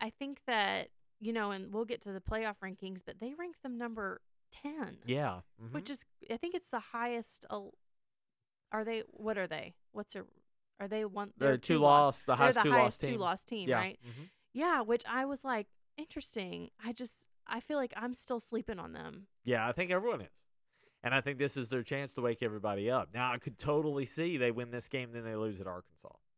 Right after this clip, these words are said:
Speaker 1: Right.
Speaker 2: Uh, but I, I don't think L S U, L S U is a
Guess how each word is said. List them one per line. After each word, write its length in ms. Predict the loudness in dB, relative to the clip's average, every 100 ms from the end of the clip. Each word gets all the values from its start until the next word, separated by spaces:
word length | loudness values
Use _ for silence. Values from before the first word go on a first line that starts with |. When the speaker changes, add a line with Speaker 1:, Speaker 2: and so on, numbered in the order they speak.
| -10
Speaker 1:
Right. 340 | -10 -10 -14 _ _ _ _
Speaker 2:
Uh, 300 | -2 0 0
but 320 | 0 0 0 -4 -12 -14 -14 -20 _ _ _ _ _ 2
I, 100 | 4
I 40 |
don't 200 | 4 0
think 220 | -2 0 2
L 160 | 4
S 140 | 2 0
U, 240 | -2 -2 0
L 180 | 0
S 160 | 0 -2
U 160 | -4 -2
is 160 | -2
a 260 | -2 -2